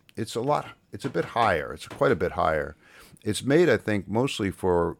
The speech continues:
woodworking, where, where, where the, the, the guy who's using the bench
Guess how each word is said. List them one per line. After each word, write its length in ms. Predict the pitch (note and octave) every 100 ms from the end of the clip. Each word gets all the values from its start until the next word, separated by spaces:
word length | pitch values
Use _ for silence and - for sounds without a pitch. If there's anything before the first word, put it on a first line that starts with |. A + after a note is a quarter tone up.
| -
woodworking, 720 | F#2 C#3+ C3+ F2+ D#2 D#2 D2
where, 200 | E2 F2
where, 260 | D#2 F2+ F2
where 320 | D#2 F#2+ F#2
the, 220 | F#2 E2+ -
the, 320 | D#2+ F2+ F2+
the 120 | E2 F#2
guy 240 | G#2+ A2
who's 180 | G#2 F2
using 320 | B2 A#2+ G#2
the 60 | E2
bench 480 | E2 D#2+ - -